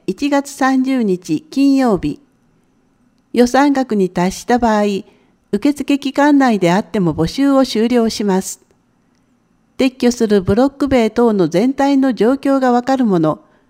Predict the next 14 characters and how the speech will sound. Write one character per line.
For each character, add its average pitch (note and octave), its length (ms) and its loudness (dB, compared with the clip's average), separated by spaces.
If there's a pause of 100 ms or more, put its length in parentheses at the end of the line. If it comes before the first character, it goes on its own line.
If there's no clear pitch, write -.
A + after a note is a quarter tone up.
(300)
写 G3 200 -2
真 B3 280 -2
等 B3 260 2
を F#3 60 2
持 G3+ 140 0
っ - 80 -20
て - 400 -4
ご E3 120 -4
相 C4 240 0
談 A#3 220 -2
く A3+ 120 -6
だ G#3 120 -2
さ F#3+ 200 -2
い。 F3 100 -6